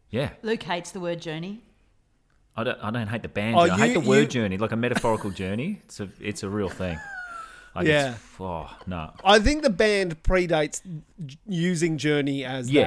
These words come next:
Speaker 3: that
Speaker 1: it's
Speaker 3: kind
Speaker 1: been
Speaker 3: of
Speaker 1: commandeered. In
Speaker 3: Yeah.
Speaker 1: fact, Jonathan Cain should sue people using the word journey as, you know, this
Speaker 3: As
Speaker 1: is
Speaker 3: my
Speaker 1: my
Speaker 3: personal
Speaker 2: He started
Speaker 3: journey.
Speaker 1: Yeah,
Speaker 2: it.
Speaker 1: this is, yeah.
Speaker 3: As just their
Speaker 1: This is my
Speaker 3: life.
Speaker 1: food journey.
Speaker 3: That's just
Speaker 1: So,
Speaker 3: people
Speaker 1: uh, yeah.
Speaker 3: having their life.
Speaker 1: Yep.
Speaker 2: Yeah.
Speaker 1: And going nowhere.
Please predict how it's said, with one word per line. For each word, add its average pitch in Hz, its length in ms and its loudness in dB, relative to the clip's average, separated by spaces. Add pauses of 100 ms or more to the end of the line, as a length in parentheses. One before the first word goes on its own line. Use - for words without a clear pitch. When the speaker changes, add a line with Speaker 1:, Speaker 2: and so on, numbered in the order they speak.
Speaker 3:
that - 160 -18
Speaker 1:
it's 117 160 -4
Speaker 3:
kind 139 100 0
Speaker 1:
been 120 80 0
Speaker 3:
of - 40 -8
Speaker 1:
commandeered. 98 540 -4 (360)
In 117 100 -4
Speaker 3:
Yeah. 113 80 -4 (180)
Speaker 1:
fact, - 140 -8
Jonathan 113 320 -4
Cain 98 260 -4
should 85 220 -10
sue 104 320 -4
people 90 340 -6
using 90 260 -6
the 87 60 -6
word 87 300 -6
journey 90 480 -6
as, 80 460 -10 (680)
you 98 100 -6
know, 85 200 -4 (160)
this 113 140 -4
Speaker 3:
As 170 120 0
Speaker 1:
is 139 60 -10
Speaker 3:
my 147 160 0
Speaker 1:
my - 60 -4
Speaker 3:
personal 156 340 -2
Speaker 2:
He 143 60 -6
started 180 300 0
Speaker 3:
journey. 95 60 0
Speaker 1:
Yeah, - 20 0
Speaker 2:
it. - 40 -2
Speaker 1:
this 101 160 -8
is, 95 180 -10
yeah. 90 220 -8 (260)
Speaker 3:
As 190 220 4
just 220 260 0
their 175 140 6
Speaker 1:
This 147 60 -2
is 147 40 -2
my 170 160 8
Speaker 3:
life. 113 160 0
Speaker 1:
food 104 260 -4
journey. 87 220 -6
Speaker 3:
That's - 260 0
just - 280 -8
Speaker 1:
So, 92 80 -14
Speaker 3:
people 123 260 -4
Speaker 1:
uh, 80 140 -8 (280)
yeah. 92 100 -6
Speaker 3:
having 151 280 -2
their 127 140 -2
life. 131 420 -6
Speaker 1:
Yep. 90 220 -8 (120)
Speaker 2:
Yeah. 147 220 -18 (120)
Speaker 1:
And 110 200 -2
going 101 220 -2
nowhere. 101 220 -4